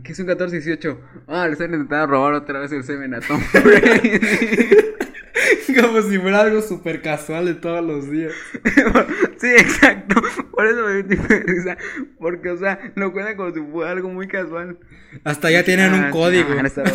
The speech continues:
Speaker 2: ya
Speaker 1: robando.
Speaker 2: tienen un código los policías. Qué mamada. Tiene bu-, tiene mejor,
Speaker 1: Sí,
Speaker 2: siento
Speaker 1: sí,
Speaker 2: que la
Speaker 1: está.
Speaker 2: segunda tiene mejor chistes que la primera, pero en sí la primera tiene mejor historia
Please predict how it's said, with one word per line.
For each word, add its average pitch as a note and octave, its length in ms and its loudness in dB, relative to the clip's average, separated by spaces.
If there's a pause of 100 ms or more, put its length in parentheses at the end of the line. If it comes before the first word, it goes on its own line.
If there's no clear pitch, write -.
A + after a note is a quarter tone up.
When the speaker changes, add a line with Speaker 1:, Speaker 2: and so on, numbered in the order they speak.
(140)
Speaker 2:
ya E3 80 4
Speaker 1:
robando. D#3+ 60 -2
Speaker 2:
tienen E3+ 240 -2
un E3+ 140 -6
código D#3 420 -2
los D3 140 -8
policías. D3 680 -10
Qué C3+ 120 -10
mamada. C3 760 -12 (1500)
Tiene A3 240 0
bu-, C4 220 0 (200)
tiene C4+ 220 4
mejor, A#3 280 6
Speaker 1:
Sí, G#3+ 80 -4
Speaker 2:
siento B3 180 4
Speaker 1:
sí, D#4 60 0
Speaker 2:
que A3+ 80 4
la F#3+ 80 4
Speaker 1:
está. F3+ 80 2
Speaker 2:
segunda G3 200 2
tiene G#3+ 200 2
mejor F3+ 260 2
chistes F#3+ 300 -6
que D#3+ 80 -4
la C3+ 120 -6
primera, C#3 460 -6 (420)
pero C#3+ 140 -4
en C#3+ 80 -2
sí E3+ 120 -4
la F3+ 100 4
primera D#3+ 320 0
tiene E3+ 160 -2
mejor D3+ 180 -4
historia C#3 460 -6